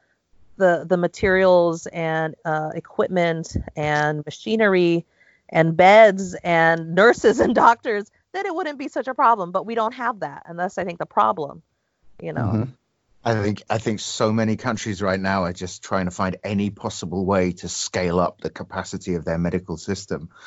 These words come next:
Speaker 1: Mm-hmm.
Speaker 3: And of course, what they're finding, uh, it, it seems, is that it's one thing to scale up facilities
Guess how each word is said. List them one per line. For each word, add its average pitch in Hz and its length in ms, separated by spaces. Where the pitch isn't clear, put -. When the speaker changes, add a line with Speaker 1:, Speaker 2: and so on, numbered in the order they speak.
Speaker 1:
Mm-hmm. 190 180
Speaker 3:
And 87 100
of 87 60
course, 92 280
what 82 120
they're 92 120
finding, 98 480
uh, 85 80
it, 98 220
it 92 160
seems, 92 680
is 90 280
that 101 200
it's 95 140
one 104 300
thing 95 260
to 101 100
scale 92 360
up - 100
facilities 92 920